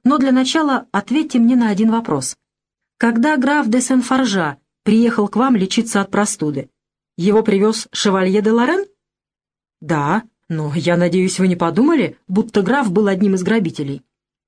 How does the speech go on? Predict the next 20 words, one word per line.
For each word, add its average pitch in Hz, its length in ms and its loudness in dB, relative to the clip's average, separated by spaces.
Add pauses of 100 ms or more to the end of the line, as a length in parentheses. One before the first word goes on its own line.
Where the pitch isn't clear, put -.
(340)
«Успокойтесь, 208 680 -2
конечно, 240 380 0
нет. 139 300 -6 (320)
Но 349 100 0
я 339 180 2
убеждён, 269 480 0
что 254 200 -2
его 247 240 2
отправили 233 480 0
в 202 80 -2
ваш 190 220 -2
дом 254 320 0 (100)
в - 100 -20
качестве 247 480 -2
разведчика. 190 640 -2 (320)
Он 370 240 0
должен 226 360 2
был 330 340 2
оценить 233 420 0
обстановку. 269 680 -4